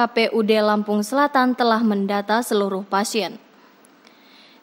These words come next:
Tidak diketahui secara jelas berapa pasien rumah sakit ini yang tidak dapat mencoblos.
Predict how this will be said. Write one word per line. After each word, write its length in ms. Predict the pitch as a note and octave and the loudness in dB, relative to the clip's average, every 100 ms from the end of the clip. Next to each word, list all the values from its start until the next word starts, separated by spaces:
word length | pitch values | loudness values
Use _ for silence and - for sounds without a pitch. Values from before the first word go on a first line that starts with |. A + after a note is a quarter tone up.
| _ - | _ -4
Tidak 240 | A3 G#3 | 2 2
diketahui 560 | G#3 G#3+ A3 A3 B3 D4 | 2 0 0 0 2 0
secara 480 | D4 D4 C#4+ C#4+ C4 | 0 0 2 4 4
jelas 400 | B3+ C4+ C#4+ A#3 | 4 4 2 0
berapa 400 | B3+ B3 B3+ B3+ | 2 4 4 2
pasien 400 | A#3 A3+ B3+ B3 | 2 2 2 0
rumah 240 | A#3 G#3 G#3 | 2 0 0
sakit 320 | A3+ A3 G#3 | -2 -4 -2
ini 480 | A#3 A3 G3+ A#3 E4 C4 | 0 2 2 0 -2 -2
yang 240 | D#4 D#4 | 0 0
tidak 240 | D4 C4 | 2 2
dapat 400 | A#3 A3+ G#3+ G#3+ | 4 2 0 0
mencoblos. 800 | G#3 G3 G3 F#3 G#3 F3+ - - | -2 -2 -2 0 2 2 -2 -12